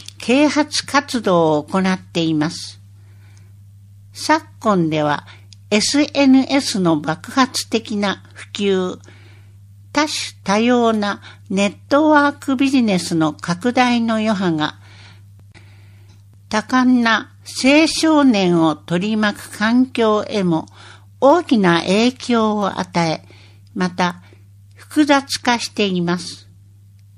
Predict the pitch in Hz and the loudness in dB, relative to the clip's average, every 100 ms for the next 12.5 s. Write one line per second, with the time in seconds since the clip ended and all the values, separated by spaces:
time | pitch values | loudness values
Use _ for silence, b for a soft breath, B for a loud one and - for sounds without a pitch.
0 | - b b b b - - - - - | -20 b b b b -20 -20 -20 -20 -20
1 | - - - - - - 208 214 240 220 | -20 -20 -20 -20 -18 -8 -6 -2 0 0
2 | 208 - b b - - 311 359 320 240 | -2 -6 b b -20 0 2 2 0 0
3 | 202 175 156 151 - b b b 202 220 | 2 2 2 -2 -6 b b b 0 4
4 | 277 294 302 285 277 - 262 254 233 196 | 4 4 4 2 0 -2 0 0 0 -2
5 | 160 147 151 143 160 b b b b - | 0 0 -2 -2 -6 b b b b -20
6 | - 269 349 320 269 202 180 160 151 - | -4 0 4 6 6 4 2 2 0 -4
7 | - b b - - 285 320 349 - 330 | -20 b b -10 0 4 4 2 2 4
8 | 302 254 202 175 170 170 - 202 247 269 | 4 4 2 0 0 -2 0 2 4 4
9 | 277 269 262 269 269 - - 220 180 160 | 4 2 0 0 -4 -4 -2 0 2 2
10 | 156 156 151 160 - 151 - B B B | 2 0 -2 -4 -4 -6 -6 B B B
11 | B - 240 277 320 349 311 294 311 220 | B -4 2 2 2 2 4 4 4 0
12 | 196 175 165 151 | 0 2 2 0